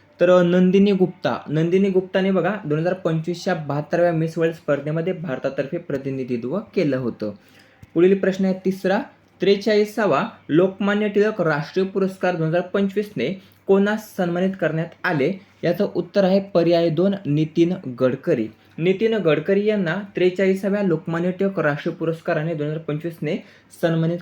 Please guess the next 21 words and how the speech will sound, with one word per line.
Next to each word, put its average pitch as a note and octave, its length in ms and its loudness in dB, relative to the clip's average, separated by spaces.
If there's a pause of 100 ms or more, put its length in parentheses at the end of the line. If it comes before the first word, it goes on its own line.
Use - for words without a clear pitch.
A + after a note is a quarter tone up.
करण्यात D3 240 -4 (160)
आलेलं B2 440 -2
आहे. C3+ 240 -4 (440)
त्रेचाळीसावा D#3+ 680 0 (120)
नितीन D3 360 0
गडकरी. D3+ 520 0 (320)
जर D3+ 120 2
आपण E3 280 0
पाहिलं E3+ 460 0
तर D3 80 -2
बेचाळीसावा E3 840 0
सुधा E3 360 0
मूर्ती E3 320 -2
यांना D#3+ 180 0
प्रदान D#3 380 -2
करण्यात D#3 380 -2
आला C#3 160 0
होता E3+ 280 -4 (120)
दोन C3+ 300 2
हजार D3+ 180 0 (340)
चोवीसमध्ये. C3 800 -2